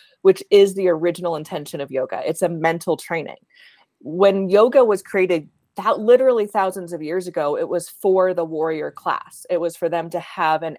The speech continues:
edge over their opponent, a mental edge, because they would have control over your greatest and strongest tool, which is your mind and your nervous system. All of that was lost when it came to the West. And, and I'm wondering if it was around the time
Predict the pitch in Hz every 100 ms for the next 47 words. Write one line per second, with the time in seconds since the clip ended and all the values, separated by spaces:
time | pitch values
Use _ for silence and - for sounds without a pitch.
0 | - 165 160 160 160 156 147 147 - 170
1 | 139 - 160 156 156 160 - 156 - 156
2 | - - - _ - - - _ - 180
3 | 185 170 156 147 151 175 170 180 180 170
4 | 156 - 175 156 190 185 160 160 147 147
5 | - 156 147 147 - 147 - 156 135 139
6 | - - 240 110 156 - 156 143 143 156
7 | 196 - _ _ 165 156 147 151 160 160
8 | - - - - _ _ _ - - -
9 | _ - 214 269 320 277 220 202 196 175
10 | 151 151 151 - 156 - 160 147 - -
11 | 156 147 - 147 143 143 - - - 156
12 | 127 170 170 170 185 208 208 202 180 175
13 | 160 160 156 151 160 170 160 - 160 151
14 | 151 147